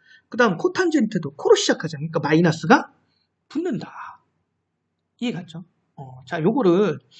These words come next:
어, 한번 뭐, 한 다섯 번? 그죠? 넉넉 잡아 다섯 번 정도 이게 쓰-, 쓰면서 어, 외우시면, 어, 금방 외워질 겁니다. 그죠? 어, 요걸로 이제 숙지를 하셨다면, 숙지를 하셨다면,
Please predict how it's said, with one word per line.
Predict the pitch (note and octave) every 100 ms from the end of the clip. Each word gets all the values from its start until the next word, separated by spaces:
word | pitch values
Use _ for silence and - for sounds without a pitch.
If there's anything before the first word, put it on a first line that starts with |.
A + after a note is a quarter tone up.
| - - - _
어, | D3 C3
한번 | C3 C#3+ B3+ B3+ C4 C4
뭐, | F3 D#3 D3 - _ _ _ _ _ _
한 | A#3+ B3+
다섯 | - F3 E3
번? | C4 D#4+ -
그죠? | _ - F#3
넉넉 | D#3+ A3 A3+
잡아 | G#3
다섯 | - - - -
번 | - _
정도 | G#3 G3+ E3+
이게 | D#3
쓰-, | D#3 - -
쓰면서 | - D#4 D4+ G#3+ D3+ D#3 - _ _ _
어, | D3+
외우시면, | C#3 G#3+ A#3 D3+ D#3+ F3 - _ _ _ C#3+
어, | B2+ C3 _ _ _
금방 | - G#3+ F3
외워질 | D#3 F#3+ - D#3+
겁니다. | G3 C3+ -
그죠? | - D#3+ - _
어, | C#3 B2 - - - _
요걸로 | F#3+ A#3
이제 | F#3 F#3 D#3+
숙지를 | - - D#4 C4+
하셨다면, | G3 A3 C4 - C#3 F3 -
숙지를 | - - F3
하셨다면, | E3+ A3 D3+ C#3+ G3